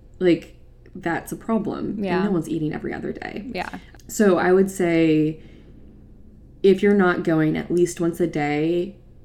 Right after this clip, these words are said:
Speaker 1: you need to check that out. Whether
Speaker 2: Yeah.
Speaker 1: you're not drinking enough water or you're not eating enough fiber, there's a few things that we can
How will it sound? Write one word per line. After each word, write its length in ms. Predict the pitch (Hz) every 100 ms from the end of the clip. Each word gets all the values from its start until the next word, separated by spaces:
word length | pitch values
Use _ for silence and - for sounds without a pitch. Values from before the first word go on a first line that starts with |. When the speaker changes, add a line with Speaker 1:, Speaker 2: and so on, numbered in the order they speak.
| - - - -
Speaker 1:
you 140 | 165
need 120 | 156
to 100 | 139
check 220 | 139 -
that 160 | - -
out. 300 | 82 - - -
Whether 180 | 214 185
Speaker 2:
Yeah. 40 |
Speaker 1:
you're 80 | 156
not 180 | 156 135
drinking 260 | 175 170 170
enough 180 | 156 214
water 580 | 240 226 220 220 220 220 - -
or 120 | 170
you're 80 | 160
not 140 | 160
eating 200 | 180 160 156
enough 180 | 156
fiber, 680 | 156 214 208 208 202 202 202 - - - - -
there's 240 | - 170
a 60 | 165
few 120 | 175
things 180 | 165 160
that 60 | 170
we 80 |
can 280 | - 156 151